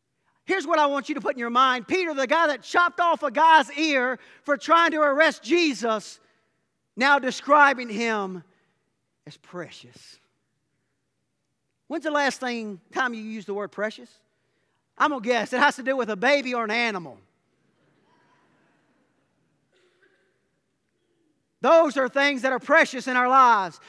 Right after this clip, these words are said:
Babies are precious. Animals, some of them are precious.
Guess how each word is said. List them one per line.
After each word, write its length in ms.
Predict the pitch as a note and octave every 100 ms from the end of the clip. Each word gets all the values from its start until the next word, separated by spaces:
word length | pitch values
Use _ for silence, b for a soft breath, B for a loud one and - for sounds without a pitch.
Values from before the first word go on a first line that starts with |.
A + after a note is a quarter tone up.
| -
Babies 540 | C4+ E4+ E4+ D4+ C#4+ C4
are 100 | B3
precious. 640 | C4 D#4+ C#4+ - G3 - B B
Animals, 640 | - E4+ F4+ E4+ C#4+ B3+ -
some 240 | D#4 D#4+
of 100 | C4+
them 220 | B3+ B3
are 100 | B3
precious. 800 | - D4+ D#4+ - G#3 D#3+ -